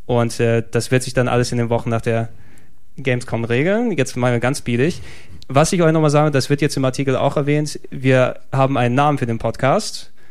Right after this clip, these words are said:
Es wird heißen der Game One Plauschangriff.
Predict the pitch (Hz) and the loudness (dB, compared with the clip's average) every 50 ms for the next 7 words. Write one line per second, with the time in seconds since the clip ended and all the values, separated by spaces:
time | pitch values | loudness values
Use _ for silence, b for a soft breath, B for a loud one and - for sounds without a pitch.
0 | b b b - 127 120 127 127 120 127 123 120 - 127 120 117 113 113 127 139 | b b b -4 0 2 2 2 4 4 2 2 2 0 0 0 2 2 2 2
1 | 151 160 147 139 139 147 160 160 - - - - 156 160 165 151 - - 120 117 | 2 2 2 2 2 2 0 -2 -4 -6 -2 0 2 2 2 0 -2 -2 -4 -4
2 | 117 110 110 127 196 - - - - | -2 -2 0 -2 -2 -2 -4 -10 -12